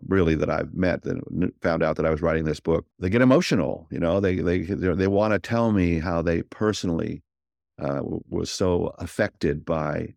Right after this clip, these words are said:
by his, his example, by his courage, and just by the, the ideas. And, and, and he was really not just a man of ideas, he was a man of action, as he would often say. That's part of the whole tugboat, not showboat,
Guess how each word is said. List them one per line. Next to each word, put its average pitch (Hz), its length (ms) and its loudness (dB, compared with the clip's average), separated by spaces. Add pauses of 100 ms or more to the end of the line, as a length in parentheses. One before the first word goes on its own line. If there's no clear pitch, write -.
by 78 220 -2
his, 76 580 -2 (580)
his 95 160 0
example, 87 600 0
by 71 160 -4
his 80 180 -6
courage, 76 720 0
and 73 260 -4
just 73 260 -10
by 76 180 -2
the, 76 200 -2 (100)
the 90 120 2
ideas. 90 720 4
And, 87 180 0
and, 87 400 -2 (120)
and 101 280 -4
he 120 100 4
was 117 160 2
really 143 480 2
not 117 280 0
just 107 200 -2
a 104 60 0
man 98 160 2
of 85 80 2
ideas, 98 540 4
he 104 80 -2
was 87 100 0
a 87 40 0
man 90 160 0
of 78 100 0
action, - 600 -6
as - 100 -10
he 80 140 -4
would 82 140 -4
often - 300 -6
say. - 240 -6
That's - 200 -6
part 78 240 -2
of 73 100 -2
the - 40 -12
whole - 240 -6
tugboat, 82 440 -2
not 85 180 -4
showboat, 87 420 -2